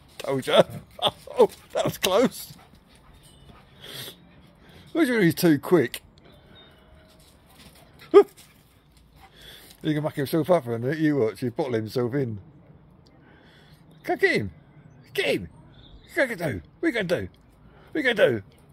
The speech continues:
He is such a tease, isn't he?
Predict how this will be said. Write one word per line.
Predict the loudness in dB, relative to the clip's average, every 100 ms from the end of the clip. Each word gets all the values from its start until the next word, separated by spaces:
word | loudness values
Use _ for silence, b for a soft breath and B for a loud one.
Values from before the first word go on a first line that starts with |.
| -20 -20 -20 _ -20 -20 -20 -20 B B B B B B B B B _ -20 -20 -20 -2
He | 4 6
is | 4 -2
such | -2 -2 -2
a | -12
tease, | -2 0 0 -2
isn't | -2
he? | -2